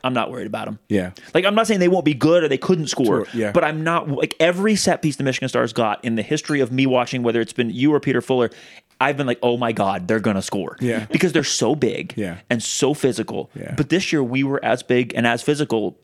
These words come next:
Speaker 1: as long as Collins on the field. It changed
Speaker 2: Yeah.
Speaker 1: a little bit
Speaker 2: Yeah.
Speaker 1: with
Speaker 2: I mean, when, when, when we were at our healthiest, and you had Colin, you had Toli, you had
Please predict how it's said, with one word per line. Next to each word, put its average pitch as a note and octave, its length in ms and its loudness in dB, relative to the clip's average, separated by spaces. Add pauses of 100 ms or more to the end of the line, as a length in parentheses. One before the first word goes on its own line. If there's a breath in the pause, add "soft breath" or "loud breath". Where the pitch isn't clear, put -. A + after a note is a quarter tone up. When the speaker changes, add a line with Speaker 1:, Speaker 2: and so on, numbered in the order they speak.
(180)
Speaker 1:
as B2+ 120 2
long B2+ 100 0
as A2 80 -2
Collins G#2 300 -2
on G2 80 -6
the G2+ 60 -6
field. B2 180 0
It D#3 80 0
changed F3+ 240 2
Speaker 2:
Yeah. C3 60 2
Speaker 1:
a - 20 0
little B2+ 200 2
bit A2 140 0
Speaker 2:
Yeah. B2 120 0
Speaker 1:
with - 200 -8 (300 loud breath)
Speaker 2:
I - 20 0
mean, F#3 300 0
when, F3 240 0 (2000 soft breath)
when, D3+ 720 0 (720)
when D3 220 4
we E3 140 4
were F3 140 4
at C#3+ 180 -2
our C#3+ 120 -2
healthiest, A#2+ 1000 -4
and A#2+ 140 0
you A#2 60 2
had A#2 160 0
Colin, A#2 580 -4 (460 soft breath)
you A#2+ 60 0
had - 180 -2
Toli, A2+ 600 2 (360 soft breath)
you A2+ 120 0
had G#2+ 360 -2